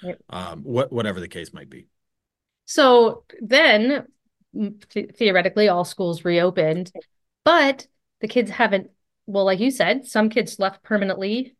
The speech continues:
Speaker 1: Uh, they decided, their pa-, families decided, do they go a different direction, a micro school or a homeschool or private school?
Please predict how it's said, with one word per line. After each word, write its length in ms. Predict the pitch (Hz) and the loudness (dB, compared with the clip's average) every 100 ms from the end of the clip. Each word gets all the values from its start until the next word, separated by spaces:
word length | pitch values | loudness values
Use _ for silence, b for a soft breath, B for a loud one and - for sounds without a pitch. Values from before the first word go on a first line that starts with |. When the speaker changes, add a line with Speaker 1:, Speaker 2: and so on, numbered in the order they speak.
| - | -8
Speaker 1:
Uh, 260 | 185 165 170 | -4 -2 0
they 140 | 175 | -2
decided, 420 | 175 175 175 175 | -2 -2 -2 0
their 80 | 175 | -4
pa-, 120 | 175 | -8
families 340 | 180 185 180 170 | -8 -4 -4 -6
decided, 340 | 175 175 175 | -4 -4 -4
do 120 | 165 | -6
they 200 | 165 175 | -2 0
go 220 | 165 180 175 | 0 -2 0
a 20 | |
different 220 | 175 170 | -2 -2
direction, 300 | 170 165 190 | -4 -4 -4
a 40 | |
micro 240 | 175 165 180 | -4 -4 -6
school 280 | 170 180 175 | -8 -4 -2
or 120 | 165 | -4
a 60 | |
homeschool 540 | 170 170 170 180 175 170 | -6 -8 -8 -4 -2 -4
or 60 | 170 _ | -8 _
private 280 | 196 175 175 | -2 -2 -4
school? 440 | - 175 175 175 | -6 -4 -4 -6